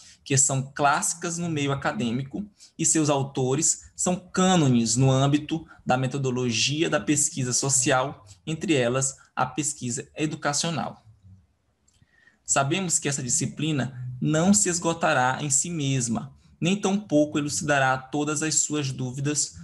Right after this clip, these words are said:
sobre a pesquisa educacional. E nem intuímos que isso ocorra, porque são as perguntas, as dúvidas e curiosidades que movimentam a dialética das descobertas do mundo.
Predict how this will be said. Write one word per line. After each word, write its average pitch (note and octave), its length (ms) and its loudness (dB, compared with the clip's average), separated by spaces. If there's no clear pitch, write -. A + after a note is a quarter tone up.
sobre D3 240 0
a C#3+ 40 2
pesquisa C#3+ 400 -2
educacional. C#3 880 0
E D#3+ 80 0
nem F3 180 2
intuímos F#3 580 2
que G#3+ 160 -6
isso A3+ 180 0
ocorra, B2+ 540 -4
porque C3+ 580 0
são B2 320 0
as B2 160 2
perguntas, D#3 1120 -2
as A#2+ 260 0
dúvidas F#3+ 600 -2
e G3+ 60 -6
curiosidades D#3+ 840 0
que - 100 -6
movimentam C#3+ 880 -2
a B2 100 2
dialética B2 760 0
das C3+ 200 0
descobertas C3+ 880 -2
do E3+ 140 -2
mundo. C3 380 2